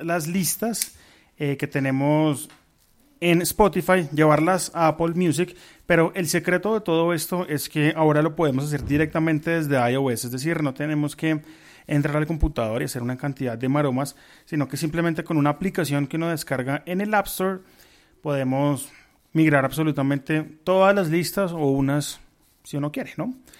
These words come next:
Hace poco, Apple Music, de hecho, en su última actualización que fue con I O S, eh, nueve punto tres y también una actualización que hubo en iTunes, ya, mm,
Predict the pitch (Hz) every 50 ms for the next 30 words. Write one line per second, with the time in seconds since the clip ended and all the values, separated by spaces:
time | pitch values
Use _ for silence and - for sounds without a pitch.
0 | - - - _ _ _ _ _ _ _ _ - 175 170 180 220 - 254 220 -
1 | - 247 233 247 - _ - 165 160 156 180 180 180 185 170 160 185 165 160 151
2 | 131 131 151 160 156 156 175 156 147 139 - - 170 180 170 175 175 160 151 127
3 | 131 123 - 131 123 123 - 147 - 156 151 156 156 156 151 156 156 156 151 151
4 | 147 147 151 151 - - - - - _ _ _ - - 156 151 151 151 151 151
5 | 147 147 - - 160 156 151 139 123 127 - 127 135 156 165 160 - - - _
6 | _ _ _ - 156 151 147 143 139 - 139 131 131 131 139 151 151 - 160 156
7 | 135 127 127 131 123 120 143 143 147 160 170 170 160 131 131 151 175 185 151 -
8 | _ _ _ _ _ _ _ _ _ _ _ _ _ - 131 135 139 139 139 139
9 | 139 143 147 147 156 156 156